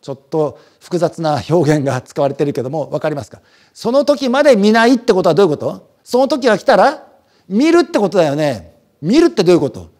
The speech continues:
ユダヤ人が私、イエスを見る、迎える。つまり、その時に私は再臨するんだということなんです。どの時？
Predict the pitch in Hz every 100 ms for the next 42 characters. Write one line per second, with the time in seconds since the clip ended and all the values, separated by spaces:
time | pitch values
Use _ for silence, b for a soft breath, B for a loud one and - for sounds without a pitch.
0 | - 190 247 277 226 185 127 180 - _
1 | - 165 226 - 214 - _ 196 262 -
2 | 208 269 - 151 180 302 190 - - _
3 | 170 220 262 277 262 226 - - _ -
4 | 254 202 180 175 - - 214 226 220 214
5 | 262 180 220 175 208 - 185 233 277 285
6 | - 285 320 247 139 - _ _ _ -
7 | 160 143 117 82 - _ - 247 190 117
8 | -